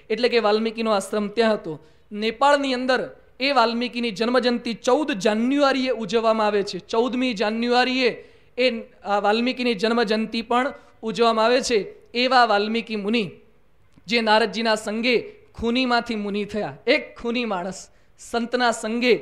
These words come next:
એ પોતે મુનિ બની શક્યો. મુનિ બની અને પોતે આશ્રમમાં શિષ્યો સાથે રહેવા લાગ્યા છે. એ વખતે નારદ મુનિ વર્ષો પછી ફરતા ફરતા ત્યાં આવે છે. એ વખતે નારદજી સાથે સંવાદ થાય છે.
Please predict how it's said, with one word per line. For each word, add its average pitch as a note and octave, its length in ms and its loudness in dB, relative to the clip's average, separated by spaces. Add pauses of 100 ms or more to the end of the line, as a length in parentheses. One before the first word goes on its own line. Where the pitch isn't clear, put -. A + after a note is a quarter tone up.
(280)
એ A#3 100 4
પોતે A3+ 320 0
મુનિ G#3 360 -2
બની G3 320 -2
શક્યો. B3+ 460 0 (420)
મુનિ A3 300 0
બની A#3 320 2
અને G#3+ 400 -6
પોતે A3+ 240 0
આશ્રમમાં G#3+ 540 0
શિષ્યો G#3+ 400 -2
સાથે G#3 320 -2
રહેવા G3+ 260 4
લાગ્યા B3+ 300 4
છે. B3+ 240 0 (400)
એ D4+ 160 2
વખતે B3+ 600 -4 (120)
નારદ G#3 440 0
મુનિ B3+ 260 0
વર્ષો F#3 480 -6
પછી - 280 -6
ફરતા A3 380 -4
ફરતા G#3+ 400 -4
ત્યાં A3+ 280 0
આવે C#4+ 180 2
છે. A#3 260 -2 (300)
એ D4+ 120 4
વખતે D#4+ 360 2
નારદજી A3 460 -2
સાથે B3+ 300 -8
સંવાદ G#3 580 -2
થાય G3+ 260 -10
છે. C3 240 -18